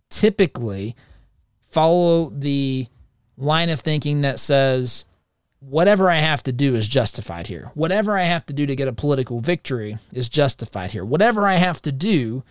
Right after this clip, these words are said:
to see critical race theory," and this isn't me, by the way, if you're just tuning in to hear me say that, but people who endorse critical race theory openly, think this is some great,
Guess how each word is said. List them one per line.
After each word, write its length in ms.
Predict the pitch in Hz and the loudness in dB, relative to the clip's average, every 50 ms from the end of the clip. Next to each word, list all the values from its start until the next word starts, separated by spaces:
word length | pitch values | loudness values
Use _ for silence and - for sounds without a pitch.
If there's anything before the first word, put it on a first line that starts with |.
| _ _ _ _ _ _ _ _ _ _ _ | _ _ _ _ _ _ _ _ _ _ _
to 80 | - 147 | -8 -6
see 200 | - - 156 147 | -2 -2 -2 -2
critical 420 | - - 175 165 165 - 156 147 | -2 -2 -2 -2 0 0 -2 -2
race 340 | 139 147 151 160 156 - - | 0 2 2 2 0 -2 -2
theory," 200 | - 127 101 98 | -6 -8 -8 -6
and 80 | 110 131 | -6 -4
this 140 | 151 - 156 | -2 -2 -2
isn't 220 | 127 113 104 104 | -2 -2 -4 -4
me, 160 | 120 123 113 | -4 -4 -4
by 180 | 98 87 87 85 | -4 -6 -8 -10
the 100 | 87 95 | -12 -10
way, 120 | 92 95 | -10 -10
if 120 | 101 - - | -10 -10 -12
you're 60 | 120 | -10
just 180 | 113 107 - | -10 -10 -10
tuning 280 | - - 147 131 120 117 | -6 -4 -4 -2 -2 -4
in 100 | 117 113 | -4 -6
to 40 | 113 | -6
hear 160 | 110 139 127 | -4 -4 -4
me 100 | 117 104 | -2 -2
say 200 | 104 - 135 127 | -2 -2 -2 -2
that, 260 | 110 98 82 - - _ _ _ _ _ _ _ _ _ _ _ _ | -2 -4 -10 -14 -18 _ _ _ _ _ _ _ _ _ _ _ _
but 140 | - - - | -16 -4 -2
people 300 | 156 160 160 165 151 123 | 0 0 0 0 -2 0
who 380 | 147 139 139 135 131 131 120 - - _ _ _ _ _ _ _ _ _ _ _ _ _ _ _ _ | 0 0 0 0 -2 -4 -6 -8 -12 _ _ _ _ _ _ _ _ _ _ _ _ _ _ _ _
endorse 540 | 151 147 139 123 151 147 151 156 160 - - | -6 -4 -4 -2 -2 -2 0 0 -2 -2 -4
critical 400 | - - 156 147 135 - 139 127 | -4 -2 -2 -2 -2 -2 -2 -2
race 340 | 127 127 135 131 - - | 0 0 0 0 -2 -4
theory 320 | - 123 101 92 92 104 110 - | -6 -8 -10 -10 -10 -12 -6 -2
openly, 600 | 143 170 170 - 160 123 104 92 85 90 98 104 - _ _ _ | 0 0 0 0 -4 -6 -6 -8 -10 -12 -14 -14 -16 _ _ _
think 220 | - - 143 143 | -6 -4 -2 -2
this 160 | 143 131 - 139 | -2 -2 -4 -2
is 80 | 131 | -2
some 220 | - 143 123 113 104 | -2 -2 -2 -2 -4
great, 380 | 101 113 123 127 135 139 - | -2 -2 0 0 0 0 -2